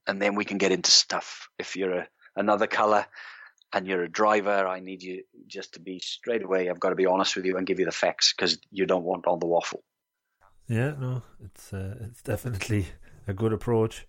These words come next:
Speaker 1: Yeah, so that's, um, I'm very big on that, uh,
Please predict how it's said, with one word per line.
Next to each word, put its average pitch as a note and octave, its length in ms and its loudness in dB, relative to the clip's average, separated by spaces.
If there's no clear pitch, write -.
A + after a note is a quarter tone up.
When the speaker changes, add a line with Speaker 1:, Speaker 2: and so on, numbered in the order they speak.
Speaker 1:
Yeah, G#2 260 2
so G#2 180 -2
that's, - 560 0
um, G2 280 2
I'm G#2 240 -2
very G2+ 320 2
big F#2+ 180 -2
on F#2 120 0
that, F2+ 180 -4
uh, F2+ 360 -4